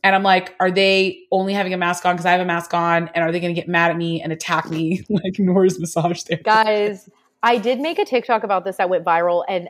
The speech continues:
Speaker 2: I did, like, here's the thing. I did make that video private. It's still there. I just made it private only because, um, I was just done with it. Like, I said my piece.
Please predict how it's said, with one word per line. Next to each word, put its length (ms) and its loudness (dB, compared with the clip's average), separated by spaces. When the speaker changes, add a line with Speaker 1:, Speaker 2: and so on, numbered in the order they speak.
Speaker 2:
I 120 0
did, 260 -4
like, 160 2
here's 160 4
the 80 -2
thing. 200 -2
I 220 4
did 340 0
make 280 -6
that 280 2
video 360 0
private. 600 0
It's 160 -8
still 220 0
there. 240 2
I 60 0
just 180 -6
made 120 -2
it 120 -4
private 380 -2
only 260 -4
because, 560 -6
um, 720 0
I 80 6
was 200 4
just 80 -6
done 200 2
with 120 -6
it. 140 -14
Like, 140 2
I 100 2
said 260 0
my 160 -2
piece. 520 -10